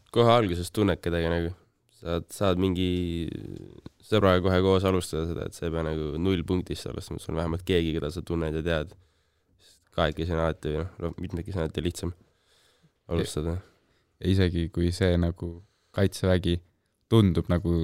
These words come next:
Speaker 2: sinu olemusele täiesti vastand olevat ja sa lähed kellegiga koos seda tegema, siis nagu sa tead, et see sinu sõbral või kellelgi on täpselt samasugune olukord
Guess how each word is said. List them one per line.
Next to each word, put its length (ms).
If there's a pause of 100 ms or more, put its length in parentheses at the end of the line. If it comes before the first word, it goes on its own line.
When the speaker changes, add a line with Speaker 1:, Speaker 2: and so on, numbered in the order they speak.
(280)
Speaker 2:
sinu 240
olemusele 560
täiesti 480
vastand 400
olevat 400 (600)
ja 120
sa 80
lähed 160
kellegiga 420
koos 300
seda 160
tegema, 440 (540)
siis 200
nagu 520
sa 80
tead, 320
et 160
see 280 (340)
sinu 260
sõbral 400
või 80
kellelgi 460 (260)
on 80
täpselt 320
samasugune 520
olukord 500